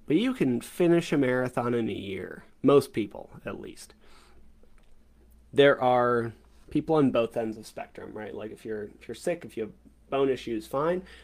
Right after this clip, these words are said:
Or if you're, <laughs> like, a genetic specialty, then you might,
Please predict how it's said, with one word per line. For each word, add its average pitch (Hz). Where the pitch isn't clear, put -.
Or 117
if 107
you're, 113
<laughs> 107
like, -
a 120
genetic 139
specialty, 165
then 120
you 139
might, 120